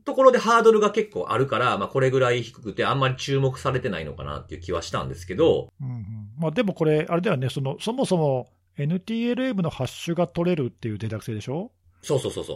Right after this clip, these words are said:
Speaker 1: う。
Speaker 2: だからまあ、外からだとハッシュが取れて何ができるのっていう話になるから、
Speaker 1: うんうん。
Speaker 2: まあ、やっぱり中に入ったシナリオっていうのが現実的なんだろうな。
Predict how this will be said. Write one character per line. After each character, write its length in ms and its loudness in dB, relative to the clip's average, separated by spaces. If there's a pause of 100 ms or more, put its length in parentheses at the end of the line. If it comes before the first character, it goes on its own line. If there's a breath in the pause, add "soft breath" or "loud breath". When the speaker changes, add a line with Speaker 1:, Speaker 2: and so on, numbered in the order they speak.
Speaker 1:
う。 220 -20
Speaker 2:
だ 100 -6
か 100 -2
ら 60 4
ま 120 2
あ、 20 2
外 240 -2
か 100 0
ら 80 6
だ 80 4
と 120 -4
ハ 120 -2
ッ 40 0
シ 140 -4
ュ 20 -4
が 100 -2
取 160 -2
れ 20 -8
て 220 0
何 280 -2
が 100 0
で 100 -2
き 140 -8
る 80 -2
の 80 -2
っ 40 -4
て 220 -10
い 40 -2
う 20 -2
話 260 -6
に 60 -6
な 120 -4
る 120 -8
か 80 -6
ら、 400 -4 (160)
Speaker 1:
う 100 -2
ん 180 -4
う 140 -8
ん。 60 -10
Speaker 2:
ま 40 0
あ、 40 4
や 40 2
っ 80 -6
ぱ 120 2
り 100 2
中 280 0
に 100 4
入 180 0
っ 40 -8
た 220 0
シ 120 0
ナ 120 0
リ 140 -2
オ 60 2
っ 40 -6
て 220 -6
い 40 0
う 20 -4
の 80 -2
が 80 0
現 240 -4
実 180 -10
的 160 -4
な 80 -2
ん 60 -2
だ 100 -4
ろ 140 -12
う 20 -12
な。 220 -6